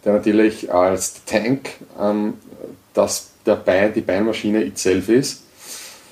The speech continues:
Ich kann nur sagen, vom Training her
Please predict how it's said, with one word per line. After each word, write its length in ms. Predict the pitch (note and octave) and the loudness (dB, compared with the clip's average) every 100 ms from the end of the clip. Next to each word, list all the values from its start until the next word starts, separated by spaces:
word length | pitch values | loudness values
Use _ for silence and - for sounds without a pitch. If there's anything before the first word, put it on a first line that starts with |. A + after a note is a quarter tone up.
| - _ _ _ _ _ _ _ - | -20 _ _ _ _ _ _ _ -10
Ich 80 | A2 | 0
kann 120 | B2 | 2
nur 80 | D3+ | 2
sagen, 480 | - G#2 A#2+ C#3+ - | 2 2 2 0 -4
vom 220 | - A#2+ - | -6 -6 -4
Training 420 | A2 G#2+ D3+ F3 | 0 2 2 2
her 520 | D3 G#2+ A2 C3+ D#3 | 0 0 4 4 2